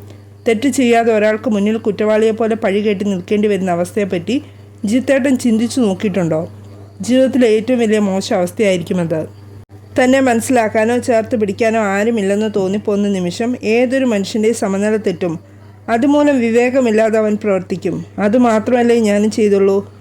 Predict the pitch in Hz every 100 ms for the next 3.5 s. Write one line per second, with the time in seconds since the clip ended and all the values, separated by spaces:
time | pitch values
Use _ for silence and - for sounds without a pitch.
0 | - - - 233 269 311 294 277 294 262
1 | 240 262 240 220 233 220 208 240 220 180
2 | 185 170 170 202 202 233 202 226 233 208
3 | 208 202 208 202 175